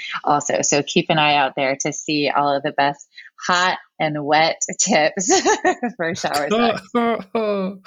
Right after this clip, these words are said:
Speaker 2: Um, all right. Well, let's just start right at the beginning, why shower sex isn't very good, right? Um, and I'm just gonna say showers are hard, and there's tile everywhere, and there's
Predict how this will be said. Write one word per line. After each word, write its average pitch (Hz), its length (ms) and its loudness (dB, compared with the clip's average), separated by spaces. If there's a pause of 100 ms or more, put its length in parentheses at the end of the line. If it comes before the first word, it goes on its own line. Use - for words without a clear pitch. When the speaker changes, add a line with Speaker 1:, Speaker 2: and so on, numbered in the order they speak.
(560)
Speaker 2:
Um, 110 420 0 (240)
all 135 160 2
right. 101 300 -4
Well, 220 160 2
let's 277 120 0
just 330 140 2
start 180 440 2
right 135 200 2
at 120 140 2
the 123 80 -2
beginning, 107 560 2
why 120 720 2 (120)
shower 113 320 0
sex 104 460 -2
isn't 95 460 0 (180)
very 92 300 -2
good, - 400 -8 (240)
right? 110 180 2 (380)
Um, 98 300 0 (180)
and 156 80 0
I'm 165 180 2
just 285 160 0
gonna 285 160 2
say 160 460 2 (180)
showers 214 800 2 (400)
are 127 540 2 (160)
hard, 185 800 2 (120)
and 139 120 4
there's 127 340 2 (120)
tile 165 760 2
everywhere, 185 920 4
and 127 260 4
there's 113 360 2